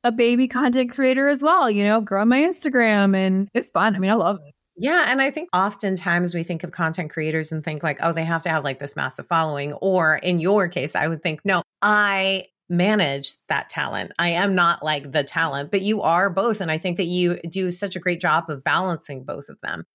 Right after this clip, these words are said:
Speaker 2: I think one of the things from an outside perspective that I think that you also do really well is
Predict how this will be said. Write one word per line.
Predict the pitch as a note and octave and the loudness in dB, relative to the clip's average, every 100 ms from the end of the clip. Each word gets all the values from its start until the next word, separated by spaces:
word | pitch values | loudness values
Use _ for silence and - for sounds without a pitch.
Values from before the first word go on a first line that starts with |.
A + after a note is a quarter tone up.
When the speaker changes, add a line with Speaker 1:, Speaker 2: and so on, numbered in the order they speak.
| - | -6
Speaker 2:
I | F3 | -2
think | F3+ G3+ - | 0 -2 -2
one | E3+ F3 A#3 | -2 0 2
of | F#3+ | 0
the | D#3 | -4
things | E3+ D#3 D3 D3+ - | -4 -4 -4 -6 -8
from | - D3 | -8 -4
an | |
outside | C#3+ C#3+ D#3+ C#3 | -4 -4 -6 -8
perspective | B2 A#2+ - E3+ E3+ D#3+ D#3+ D3 C#3+ | -8 -8 -4 -2 -2 -6 -6 -6 -6
that | C#3+ | -6
I | D3+ E3+ | -4 -4
think | F3 D3+ | -4 -6
that | D#3 D#3 | -8 -8
you | D#3 | -8
also | - D3+ - D3 | -6 -6 -6 -10
do | C#3+ C#3 | -8 -8
really | C3+ C3 | -8 -6
well | D3 F3+ F3 | 0 0 0
is | - D3+ C#3+ C#3 | -2 -6 -8 -10